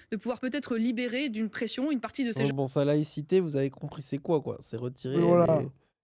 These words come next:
Speaker 2: les, les signes religieux des musulmans. <laughs>
Speaker 3: Surtout,
Speaker 2: Si
Speaker 3: hein.
Speaker 2: possible, hein.
Speaker 3: Surtout les
Speaker 2: Ouais,
Speaker 3: musulmans,
Speaker 2: super,
Speaker 3: hein.
Speaker 2: quoi. Alors
Speaker 3: Et
Speaker 2: qu'on
Speaker 3: puis
Speaker 2: pourrait
Speaker 3: après, si
Speaker 2: considérer que c'est autre chose, on pourrait considérer, bah, tu viens avec tes signes religieux, on s'en bat les couilles. Ça pourrait être
Speaker 3: Bah
Speaker 2: ça,
Speaker 3: oui,
Speaker 2: la
Speaker 3: c'est
Speaker 2: laïcité
Speaker 3: ça.
Speaker 2: aussi, c'est bizarre.
Speaker 3: Bah oui.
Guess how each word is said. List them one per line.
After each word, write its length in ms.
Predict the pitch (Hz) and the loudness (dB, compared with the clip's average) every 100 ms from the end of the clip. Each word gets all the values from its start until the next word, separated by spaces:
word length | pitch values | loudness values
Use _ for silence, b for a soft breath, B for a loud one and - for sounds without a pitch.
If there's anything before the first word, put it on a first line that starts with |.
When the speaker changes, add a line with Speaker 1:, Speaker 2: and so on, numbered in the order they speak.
| _ | _
Speaker 2:
les, 80 | 135 | 2
les 140 | 143 139 | 2 0
signes 320 | - 165 165 | 0 2 4
religieux 1200 | 160 160 165 156 160 185 247 285 320 320 330 330 | 4 2 -2 -4 -4 -2 0 2 2 2 0 2
des 200 | 339 392 | 4 4
musulmans. 500 | 403 392 415 320 311 - | 4 4 8 8 8 2
<laughs> 840 | - - - 170 - - 180 175 | 0 0 2 0 0 -4 -2 -2
Speaker 3:
Surtout, 360 | 156 320 - 320 | 0 0 10 12
Speaker 2:
Si 40 | |
Speaker 3:
hein. 120 | 214 | 12
Speaker 2:
possible, 380 | 226 196 202 160 | 8 2 -2 4
hein. 120 | 139 - _ _ | 2 2 _ _
Speaker 3:
Surtout 520 | - - 269 - 311 | -10 0 0 8 10
les 100 | 285 | 12
Speaker 2:
Ouais, 80 | 254 | 10
Speaker 3:
musulmans, 200 | 240 233 240 | 8 8 8
Speaker 2:
super, 160 | 139 151 | 8 8
Speaker 3:
hein. 60 | |
Speaker 2:
quoi. 240 | 147 - - - | 0 -2 -4 6
Alors 180 | 143 | 6
Speaker 3:
Et 20 | 160 | 8
Speaker 2:
qu'on 60 | |
Speaker 3:
puis 100 | 170 | 10
Speaker 2:
pourrait 100 | 190 | 10
Speaker 3:
après, 140 | 190 190 | 12 10
si 60 | 185 | 6
Speaker 2:
considérer 400 | - 220 220 233 | 12 12 12 10
que 60 | |
c'est 160 | - 190 | 10 10
autre 200 | 202 - | 10 8
chose, 200 | 294 269 | 4 6
on 80 | 185 | 4
pourrait 180 | 170 165 | 4 4
considérer, 480 | 165 - 165 214 | 0 2 4 6
bah, 140 | 220 143 | 6 2
tu 120 | 139 | 2
viens 100 | 147 | 0
avec 100 | 143 | 2
tes 100 | 147 | -2
signes 180 | - 147 | 0 2
religieux, 300 | 143 156 233 | 4 2 0
on 100 | 226 | -2
s'en 160 | - | -4
bat 140 | 151 160 | -8 -6
les 100 | 165 | -8
couilles. 300 | - 226 220 | -10 -14 -14
Ça 400 | _ _ _ _ | _ _ _ _
pourrait 140 | 151 151 | 2 2
être 80 | 127 | 6
Speaker 3:
Bah 40 | |
Speaker 2:
ça, 40 | 156 | 8
Speaker 3:
oui, 40 | |
Speaker 2:
la 60 | 196 | 8
Speaker 3:
c'est 80 | 175 | 6
Speaker 2:
laïcité 300 | 151 180 180 | 4 2 4
Speaker 3:
ça. 40 | |
Speaker 2:
aussi, 260 | 156 151 151 | 2 0 -4
c'est 100 | 139 | -4
bizarre. 300 | 147 170 233 | -2 0 0
Speaker 3:
Bah 140 | 139 | 6
oui. 120 | 160 | 6